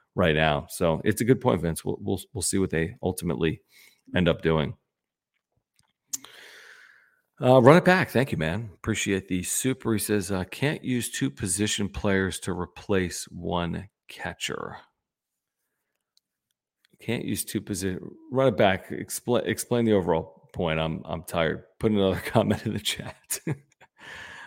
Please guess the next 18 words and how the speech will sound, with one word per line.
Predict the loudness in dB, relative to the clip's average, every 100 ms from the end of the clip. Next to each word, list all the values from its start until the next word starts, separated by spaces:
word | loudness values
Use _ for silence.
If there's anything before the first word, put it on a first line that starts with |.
| -4
Uh, |
I | 0 2 2
mean, | 2
the | 0
point | -2 0 2
is | 2
accurate. | 0 -2 -4 -6 -6 -8 _
You | -20
can't | -8 -6 -4
do | -2 0
that. | 0 -2 -6 -12 _ _ _ -10
Um, | -6 -4 -6 -8 -12 _ _ _ _ _ _ _ _ _ -20 -20 _
it's | -8 -2
a | 0
little | 0 0
bit | 0 2
like, | 0 -2 -4
um, | -6 -6 -6 -8